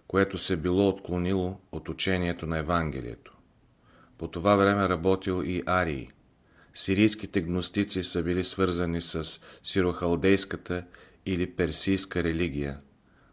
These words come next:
докато александрийските гностици били повлияни от гръцката философия –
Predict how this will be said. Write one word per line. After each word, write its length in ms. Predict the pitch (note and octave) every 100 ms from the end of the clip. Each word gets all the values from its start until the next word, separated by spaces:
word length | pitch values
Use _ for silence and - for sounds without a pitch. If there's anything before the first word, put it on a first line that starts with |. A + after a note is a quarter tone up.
| -
докато 520 | F#2 E2+ F2+ F2+ E2+
александрийските 1080 | E2 E2 D#2 - E2+ D#2 F#2+ F#2+ - E2 E2
гностици 720 | C#2 C#2+ - D#2+ D#2 - D2 - - - _
били 300 | - F2 F#2+
повлияни 540 | F#2 D#2+ E2+ F2 F2 F2
от 140 | E2+
гръцката 460 | - F2+ - E2 D#2+
философия – 840 | - D#2 D#2 - E2+ - D2+